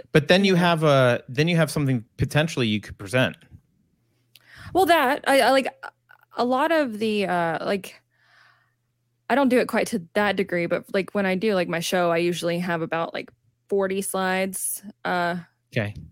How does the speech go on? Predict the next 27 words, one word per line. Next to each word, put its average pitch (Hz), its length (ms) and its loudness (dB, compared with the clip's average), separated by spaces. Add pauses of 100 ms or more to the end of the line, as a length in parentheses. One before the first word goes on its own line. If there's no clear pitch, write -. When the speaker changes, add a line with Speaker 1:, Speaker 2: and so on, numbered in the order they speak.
(340)
Speaker 2:
set - 360 -2
for - 80 -8
the 208 100 -2
show. 208 400 0 (480)
Uh, 196 60 -2 (100)
I 208 60 2
used 247 200 2
to 220 60 -6
do, 202 140 0
like, 180 220 -2 (280)
way, 196 220 0
way 175 180 0
more 175 200 0
than 165 180 -4
that, 160 260 -6
but - 280 -2 (220)
I 160 400 -4 (720)
would 180 120 -2
never 170 200 0
get 165 200 -4
through, 165 120 -2
like, 160 140 -2
a - 40 -4
third 165 240 -2
of 160 100 -4
them. 156 280 -4
So 160 380 -4